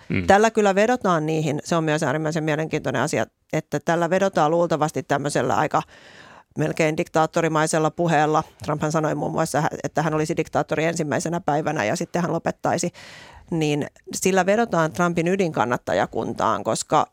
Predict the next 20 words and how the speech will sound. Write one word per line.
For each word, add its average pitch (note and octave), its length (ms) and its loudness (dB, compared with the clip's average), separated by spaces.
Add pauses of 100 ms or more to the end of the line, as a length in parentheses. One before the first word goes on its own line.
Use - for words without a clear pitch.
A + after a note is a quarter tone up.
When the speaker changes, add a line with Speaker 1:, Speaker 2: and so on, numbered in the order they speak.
Speaker 2:
tutkimusten F3 600 -2
mukaan D3+ 540 2 (100)
ne, E3+ 280 0
jotka D#3+ 560 0
äänesti D#3 480 0
Trumpia D3+ 560 0
silloin, C#3+ 300 0
heti D3+ 200 -2
silloin D3 240 -2
kaksituhatta D3 460 -2
kuusitoista, C#3 600 -2
jotka D3+ 260 -2
on D3 100 0
ollut D3 200 2
alusta D3 420 2
alkaen A#2 460 0
häneen C3+ 440 -2
intohimoisesti D3 680 -2
suhtautuvia D3+ 720 0
äänestäjiä, D#3+ 680 0